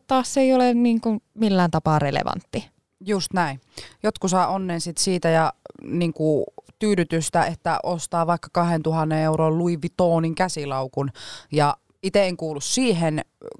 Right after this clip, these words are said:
Speaker 2: ryhmään ihmisiä, mut niinku, tiiäks, että se, jolle se antaa sen onnen kokemuksen, niin no kivat sulle, tiedätkö? Et,
Speaker 1: Nimenomaan.
Speaker 2: et ei siinä niinku mitään, jos siihen on varaa ja näin.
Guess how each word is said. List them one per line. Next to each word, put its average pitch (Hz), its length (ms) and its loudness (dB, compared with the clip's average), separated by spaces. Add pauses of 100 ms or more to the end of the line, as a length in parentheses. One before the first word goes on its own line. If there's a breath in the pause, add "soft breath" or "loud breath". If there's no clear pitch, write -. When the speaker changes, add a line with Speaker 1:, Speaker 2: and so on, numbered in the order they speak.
(200)
Speaker 2:
ryhmään 160 500 2
ihmisiä, 156 540 -6 (340 loud breath)
mut 160 220 2
niinku, 156 480 2 (460)
tiiäks, 175 240 -2
että 160 180 -12
se, 180 120 -2
jolle 175 300 2
se 180 160 2
antaa 180 380 0
sen 180 240 -8
onnen 180 280 -2
kokemuksen, 180 760 0
niin 175 320 -2 (460)
no 311 160 2
kivat 302 360 0
sulle, 135 420 -4 (220)
tiedätkö? 135 360 -4 (160)
Et, 311 120 0
Speaker 1:
Nimenomaan. 254 540 0
Speaker 2:
et 139 80 -4
ei 233 160 -2
siinä 247 220 -6 (120)
niinku 247 160 -8
mitään, 226 380 0
jos 214 140 -6
siihen 226 220 -8
on 214 120 -6
varaa 208 260 0
ja 180 80 -6
näin. 165 280 -4